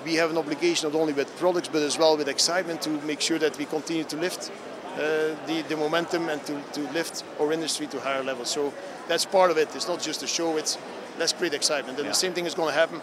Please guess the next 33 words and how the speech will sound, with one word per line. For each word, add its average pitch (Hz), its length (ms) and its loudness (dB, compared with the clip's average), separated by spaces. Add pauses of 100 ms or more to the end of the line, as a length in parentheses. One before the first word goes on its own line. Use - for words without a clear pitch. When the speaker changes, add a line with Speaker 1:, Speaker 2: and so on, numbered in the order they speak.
(360)
Speaker 1:
I 147 100 0
believe, 160 320 -2
in, 151 180 -2
uh, 143 220 0 (140)
in, 147 240 -4
uh, 143 160 -4
Atlanta, 156 420 -2
when 143 220 -4
Domotex 156 400 -2
Atlanta 156 500 -2 (300)
will 147 100 2
have 151 180 0
their 143 120 0
first 151 260 -2
show. 160 240 0 (240)
Again, 156 320 0
we 156 80 -2
will 151 120 -2
be, - 160 -10 (180)
be 156 60 -4
presenting 147 480 -4
there. 147 240 0 (340)
I 135 40 -6
think 143 240 -8
it's 139 180 -2
an 135 80 -6
important 147 400 -4
opportunity 143 420 -6
for 139 120 -6
us 139 120 -4
again 143 220 -2
to 135 100 -8
showcase 151 580 -2